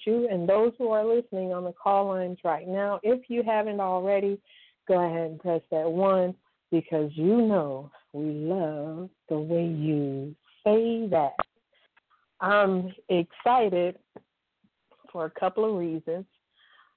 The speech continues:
um, because tonight's guest, uh, is,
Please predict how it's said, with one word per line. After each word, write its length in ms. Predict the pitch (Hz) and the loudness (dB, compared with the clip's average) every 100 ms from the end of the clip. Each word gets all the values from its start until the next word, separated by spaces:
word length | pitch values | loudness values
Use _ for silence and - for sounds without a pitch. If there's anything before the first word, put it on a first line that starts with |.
| _ - | _ -2
um, 500 | 165 156 147 147 160 _ _ _ - | 0 2 -2 -4 -10 _ _ _ -2
because 560 | 180 160 165 151 147 156 - | -2 2 2 4 0 -6 -4
tonight's 460 | 160 156 160 160 - _ - | -4 -2 -4 -6 -8 _ -2
guest, 300 | 185 202 214 - _ _ _ _ _ _ _ _ | 2 2 0 -4 _ _ _ _ _ _ _ _
uh, 380 | 170 170 160 143 185 _ _ _ _ _ _ _ _ _ _ _ _ - | -12 -10 -10 -12 -18 _ _ _ _ _ _ _ _ _ _ _ _ -2
is, 360 | 180 175 160 | 2 4 2